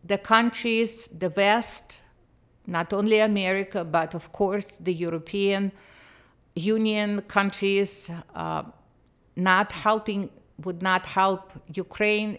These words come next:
it will be no, no chance of Ukraine to stop this atrocious war.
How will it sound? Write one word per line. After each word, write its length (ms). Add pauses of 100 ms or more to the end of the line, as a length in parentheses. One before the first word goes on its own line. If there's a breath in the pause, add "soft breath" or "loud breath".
it 160
will 200
be 140
no, 440 (640 soft breath)
no 600
chance 640
of 300
Ukraine 680
to 560 (380)
stop 480
this 460 (120)
atrocious 720
war. 320